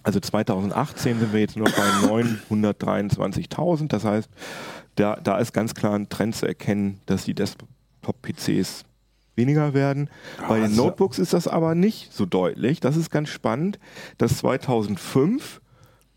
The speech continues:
Speaker 1: ungefähr genauso viel Notebooks wie, ein bi-, bisschen mehr, aber ungefähr so viel, also eins Komma neun Millionen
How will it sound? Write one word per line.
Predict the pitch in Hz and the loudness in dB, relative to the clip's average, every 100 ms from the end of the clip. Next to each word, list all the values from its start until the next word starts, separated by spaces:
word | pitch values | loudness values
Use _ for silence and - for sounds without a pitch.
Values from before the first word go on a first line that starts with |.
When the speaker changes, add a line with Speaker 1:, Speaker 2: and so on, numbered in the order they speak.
| _ | _
Speaker 1:
ungefähr | 156 226 214 - 165 | 2 2 2 2 2
genauso | 156 143 156 160 | 2 2 2 0
viel | - 135 | 0 2
Notebooks | 117 151 190 170 143 - | 4 2 2 0 0 -2
wie, | 131 131 127 - _ - | 2 4 2 -2 _ -14
ein | 113 | -2
bi-, | 127 | 0
bisschen | 117 127 127 85 | 0 2 2 2
mehr, | 87 98 | 2 2
aber | 101 104 | 0 0
ungefähr | 139 151 - 120 113 | 0 -2 2 2 2
so | |
viel, | 110 - - | -4 -6 0
also | 98 | 0
eins | 101 107 - | 2 0 -2
Komma | 101 101 | -2 0
neun | 95 107 139 | 2 2 2
Millionen | 147 135 131 135 135 | 2 2 2 2 -2